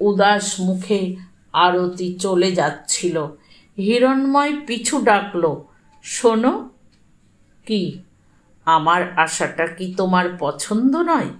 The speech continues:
ঠিকাদারের মেয়ে সত্যি কথা ধরে রাখা শিখে গেছে। দরজার কাছে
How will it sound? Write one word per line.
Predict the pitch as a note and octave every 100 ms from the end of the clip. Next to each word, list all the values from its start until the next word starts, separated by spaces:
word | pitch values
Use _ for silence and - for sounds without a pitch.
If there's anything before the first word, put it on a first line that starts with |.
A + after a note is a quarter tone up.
| - _ _ _ _ - - - _ _
ঠিকাদারের | - C4 C4+ C4+ C4+ B3+ C4+ B3+
মেয়ে | A#3 A#3+ B3+
সত্যি | C4 - G#3 G3 - - C#4 F4 -
কথা | D3+ - G#3+
ধরে | A3 F#3 F3 F#3+
রাখা | F#3 F3+ F3+ F3+
শিখে | - F3 - F#3
গেছে। | F3+ C#3 C3+ - F#2 - _ _ _ - _
দরজার | D#3 D#3+ F#3 E3+ C#3+ F#3 F#3 F#3+
কাছে | F3 F3+ G#3 F#3